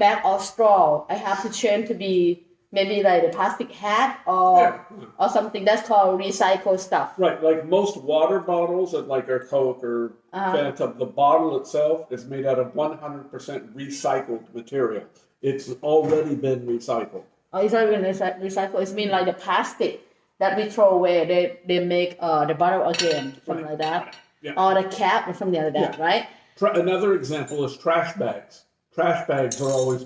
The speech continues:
Speaker 2: made, the plastic trash bags, those are made out of recycled material.
Speaker 1: Okay, so this is recycled material, like, uh, the, the
Speaker 2: Usually, not all of them.
Speaker 1: Yeah. So the plastic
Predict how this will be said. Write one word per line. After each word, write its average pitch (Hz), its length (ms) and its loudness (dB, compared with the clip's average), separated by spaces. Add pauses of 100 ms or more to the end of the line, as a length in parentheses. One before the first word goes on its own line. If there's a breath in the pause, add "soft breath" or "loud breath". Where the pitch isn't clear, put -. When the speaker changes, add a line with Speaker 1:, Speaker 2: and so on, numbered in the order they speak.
Speaker 2:
made, 123 180 -6
the - 140 -12
plastic 151 320 0 (100)
trash 143 240 -2 (120)
bags, 147 240 -2 (120)
those 135 180 -8
are 131 120 -8
made 127 160 -4
out 117 140 -2
of 123 40 -4 (180)
recycled 120 560 -6 (220)
material. 110 380 -6 (100)
Speaker 1:
Okay, 185 200 4 (200)
so 226 80 6 (320)
this 269 180 2
is 254 60 -2 (160)
recycled 226 380 2 (100)
material, 214 380 0
like, 160 120 0 (140)
uh, 165 180 2
the, 180 60 0
the 151 180 -14 (180)
Speaker 2:
Usually, 135 340 -2 (160)
not 151 100 0 (100)
all 131 160 -2
of - 100 -18
them. 120 100 -14 (140)
Speaker 1:
Yeah. 156 120 0 (320)
So 220 40 2 (180)
the 214 40 4 (100)
plastic 226 460 2